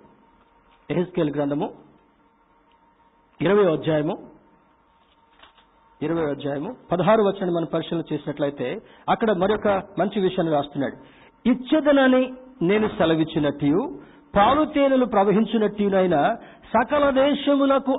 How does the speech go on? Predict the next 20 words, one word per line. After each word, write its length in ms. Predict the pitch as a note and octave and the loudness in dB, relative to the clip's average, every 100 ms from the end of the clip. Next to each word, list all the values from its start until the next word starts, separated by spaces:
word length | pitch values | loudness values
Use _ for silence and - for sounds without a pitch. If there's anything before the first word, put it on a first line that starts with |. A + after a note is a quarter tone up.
| - | 0
ఆభరణమగు 800 | F#3+ C4 A3 C4 C4 B3+ B3+ B3+ | 2 4 4 4 4 2 2 2
దేశములోనికి 880 | A#3+ B3 C4 B3 B3 A#3+ A#3+ A#3+ A#3 - - | 2 2 2 2 2 2 2 0 -2 -4 0
వారిని 360 | A3 A#3 A#3 A#3 A3+ - | 4 4 4 2 -2 -8
రప్పింపనని 960 | - F#3+ G#3+ - C4 C4 B3 A#3+ A#3 A3+ - F#3 | 0 0 0 0 2 4 2 4 2 0 -4 2
వారు 220 | G#3+ A3+ | 4 4
అరణ్యములో 580 | E3 A3+ C4 B3+ B3 A#3+ | 4 4 4 4 4 4
ఉండగానే 580 | A3+ A3+ G#3+ A3 A3 G#3+ G#3+ E3+ | 4 2 4 4 4 0 -2 -2
నేను 420 | G3+ G3+ G3 - | 2 2 0 -2
ప్రమాణము 480 | D#3+ E3+ F3+ F3 E3+ E3+ | 0 4 4 4 0 0
చేసి 200 | D#3 - | -2 -2
తిని." 400 | - D3+ C3 - - - - _ _ _ _ _ _ _ _ _ _ _ _ _ _ _ _ D3+ | -2 0 0 -4 -14 -20 -20 _ _ _ _ _ _ _ _ _ _ _ _ _ _ _ _ -4
ఏం 160 | F#3 | 0
దేశం 280 | F#3+ F#3+ F#3 | 0 0 -2
అంటే 140 | F3+ | -2
ఇది? 180 | F3+ A3+ - - - _ _ _ - | -4 -6 -8 -20 -20 _ _ _ -2
సకల 380 | G3 G#3 B3 A#3+ | 0 2 2 4
దేశములకు 1000 | A#3 A#3+ A#3+ A#3+ A#3 A#3 A#3 A#3 A#3+ A#3+ | 4 4 2 0 0 0 0 -2 -2 0
ఆభరణముగా 800 | G3 A#3 F#3+ A#3 A#3 A3+ A#3 A3+ | 2 4 4 2 2 2 2 4
ఉండేటటువంటి 840 | A3+ A3+ A3 A3 A3 G#3+ A3 G#3+ G#3+ | 4 4 2 2 2 0 0 0 4
దేశము 460 | G#3 G#3 G#3 G3+ | 4 4 2 2